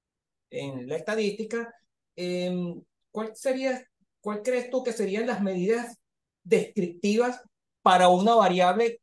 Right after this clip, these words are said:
cuantitativa y para otra cualitativa, ya que están de moda estos trabajos de corte, de corte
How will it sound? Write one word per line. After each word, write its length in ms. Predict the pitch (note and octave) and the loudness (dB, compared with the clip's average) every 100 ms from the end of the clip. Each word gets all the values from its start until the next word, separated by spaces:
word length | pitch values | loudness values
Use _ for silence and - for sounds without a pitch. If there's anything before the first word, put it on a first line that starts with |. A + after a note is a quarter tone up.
| - | -2
cuantitativa 1120 | A3+ A3+ A#3 G#3 A#3 B3+ B3+ A3 G#3 B3 B3 _ _ _ _ _ _ | 2 2 2 -6 -6 -6 -4 -2 0 -2 -4 _ _ _ _ _ _
y 220 | A3 F#3 | -4 -4
para 300 | G#3+ G3+ F#3 | 0 2 4
otra 440 | F#3+ F#3 B3+ C4 - | 2 0 0 -4 -2
cualitativa, 1040 | A#3 A3 F#3+ F#3 F3+ E3 B3 C#4+ G#3+ C#3 _ _ | 4 6 6 2 -2 -2 -2 -4 -4 -4 _ _
ya 160 | - D3 | -10 -8
que 100 | F3+ | -8
están 240 | F#3 G3 | -6 -4
de 100 | G3 | -2
moda 460 | F#3+ G3 G3 G#3 G#3 | -2 -2 0 0 -2
estos 300 | F#3 F3+ G#3+ | -4 -6 -4
trabajos 840 | G3 E3 D#3+ D#3+ G#3+ G#3 F3+ - - _ _ _ _ _ | 0 2 2 0 0 0 0 -2 -6 _ _ _ _ _
de 140 | D3+ D3 | -8 0
corte, 1000 | E3 E3 G3+ G3 G3 F3+ D#3 C3+ A2 _ _ _ _ _ | 0 0 -2 -2 0 0 0 -2 -6 _ _ _ _ _
de 140 | C#3+ | -10
corte 960 | C#3+ D#3+ E3 G3+ G3 F3+ E3+ D3+ C3+ | -4 -4 -2 -4 -2 0 2 2 -2